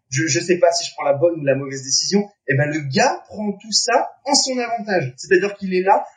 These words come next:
à montrer ses fragilités, à montrer le fait que parfois il ne sait pas, euh, que machin. D-, d'ailleurs, c'est là, parce que c'est génial, parce que la communauté s'engage.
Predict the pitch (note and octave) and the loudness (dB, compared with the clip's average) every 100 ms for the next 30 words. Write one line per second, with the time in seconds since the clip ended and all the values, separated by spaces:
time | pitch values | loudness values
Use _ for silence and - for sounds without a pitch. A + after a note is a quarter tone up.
0 | _ E3+ F3+ A3 B3 - A#3+ - F3+ F3+ | _ 0 4 4 2 -4 -8 -2 0 2
1 | E3+ - _ G3+ A#3 G3 E3+ G3 G#3 - | 0 -2 _ -2 -2 0 -2 0 -2 -4
2 | A#3 C4+ - - - F4+ - - C4+ - | 0 2 2 -4 0 -2 -2 0 0 2
3 | A3+ G#3 F3+ F3+ F3 F3+ G#3 A3 - _ | 2 4 4 2 2 0 0 0 -4 _
4 | - D#3+ F#3 F3+ E3+ G#3 A#3+ D#3 D#3 C#3+ | 2 2 2 2 0 0 0 -2 -6 -2
5 | D#3+ F3+ - - D3+ E3 - - - - | 4 4 4 -2 -4 -2 -2 -4 -10 -10
6 | C3 B2+ C3 D#3+ D#3+ - - C3 B2 C#3+ | -8 -6 -2 -2 -2 -4 -6 -6 -4 -8
7 | D3 D3+ D#3 F3 G3+ D3 | -8 -2 0 4 4 4